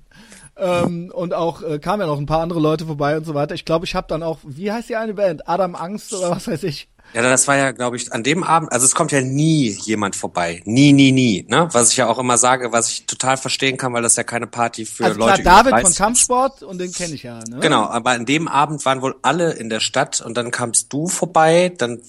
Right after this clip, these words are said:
Speaker 2: war David hier mit der halben Band Kampfsport noch mit da,
Speaker 1: Mhm.
Speaker 2: die, mit denen ich ja gut befreundet bin.
Speaker 1: Mhm.
Speaker 2: Die hatten, die teilen sich wiederum einen Proberaum mit Adam Angst,
Speaker 1: Genau.
Speaker 2: die auch noch dann geschlossen mitgekommen sind,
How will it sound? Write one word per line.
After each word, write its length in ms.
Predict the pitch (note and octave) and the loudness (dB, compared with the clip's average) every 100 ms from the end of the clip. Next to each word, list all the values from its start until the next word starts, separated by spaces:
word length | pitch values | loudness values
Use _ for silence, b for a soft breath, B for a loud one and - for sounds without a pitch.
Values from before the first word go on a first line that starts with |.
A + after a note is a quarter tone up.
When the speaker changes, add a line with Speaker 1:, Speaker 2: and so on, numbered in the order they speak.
| - - | -20 -6
Speaker 2:
war 140 | A#2+ | -4
David 600 | A#2 - A#2+ C3+ D3 C#3+ | -2 2 2 2 0 -4
hier 220 | - C#3 C3 | -6 -4 -6
mit 180 | B2+ - - A#2 | -8 -16 -4 -2
der 240 | B2 A2+ | 0 2
halben 280 | B2 A#2+ A#2+ | 0 0 -2
Band 280 | A#2+ A#2 - | -2 -2 -2
Kampfsport 680 | C3+ D#3 - - D#3 D#3 | -2 0 -4 0 0 0
noch 200 | D#3+ D3+ | -4 -4
mit 160 | E3 D#3+ | -6 0
da, 180 | D#3 D#3+ | 2 2
Speaker 1:
Mhm. 140 | D3 - | -2 -10
Speaker 2:
die, 240 | C#3 C3+ C3 C3+ | -6 -4 -6 -12
mit 140 | A#2+ | -8
denen 100 | B2 | -6
ich 100 | B2 | -2
ja 80 | C3+ | -2
gut 220 | B2 B2+ | -2 -2
befreundet 480 | - - C3+ C#3+ D3+ | 0 2 4 4 4
bin. 220 | D#3+ E3+ | 2 2
Speaker 1:
Mhm. 520 | E3+ - B2 B2 D3 F#3 - | 0 -2 0 0 -4 -4 2
Speaker 2:
Die 200 | E3 E3 | 4 6
hatten, 440 | E3 E3 E3 D3 | 2 0 -4 -4
die 140 | C3+ | -4
teilen 320 | C3 - D#3 F3 | -2 0 2 0
sich 220 | E3 - | -4 -4
wiederum 300 | D#3 C#3+ D3 | -4 -4 -6
einen 60 | C#3+ | -6
Proberaum 460 | - D3+ C#3+ C#3+ | -6 -2 2 2
mit 100 | C3+ - | 0 0
Adam 300 | B2+ B2 A#2 | 2 2 0
Angst, 600 | A2+ C#3+ G#3+ A3+ - - | 0 0 0 2 2 0
Speaker 1:
Genau. 180 | A#2 A2+ | -6 -8
Speaker 2:
die 80 | A2 | -2
auch 300 | B2 F3+ - - | 0 0 -6 -10
noch 180 | E3+ E3+ | -10 -4
dann 300 | - E3 D#3 | -2 -2 -6
geschlossen 580 | D3 - - E3+ - E3+ | -8 -4 2 2 2 0
mitgekommen 560 | E3+ - - E3+ D#3+ | -4 -8 -2 -2 0
sind, 320 | D#3+ F3+ F#3+ | -2 -2 -4